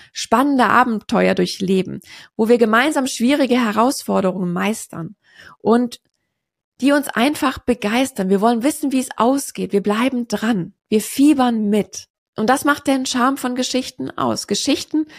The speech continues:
bleiben nicht nur länger im Gedächtnis, wir können uns die Dinge einfach besser merken als blanke Fakten, sondern sie lösen auch Emotionen bei uns aus und schaffen eine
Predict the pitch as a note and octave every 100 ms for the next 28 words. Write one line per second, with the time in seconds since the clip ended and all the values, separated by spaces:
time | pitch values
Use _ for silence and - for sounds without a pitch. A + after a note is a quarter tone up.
0 | - _ G3 G#3+ B3 C#4 C4 D4+ - C4+
1 | A3 C4 B3+ G#3 G#3 F#3+ G3 G3+ - D#4
2 | - A3+ A#3 B3 D4 A#3 - A3+ A#3 -
3 | - - A3+ C4 A#3+ G3 A#3+ A#3+ - -
4 | G#3 G#3 G3 F3+ F#3+ A#3 A3 G3 - -
5 | F#3+ B3+ A3+ G3+ - A3 - - B3+ E4+
6 | - - - - - B3+ D#4 C4+ G#3+ C4
7 | D#4 B3+ B3 - B3 B3 B3 - A#3 A#3
8 | G3 - - - - - - - - _
9 | _ _ _ _ _ - G#3 A3 A3 A3+
10 | - - - A#3 D#4+ D4 - A#3+ B3 B3+
11 | C4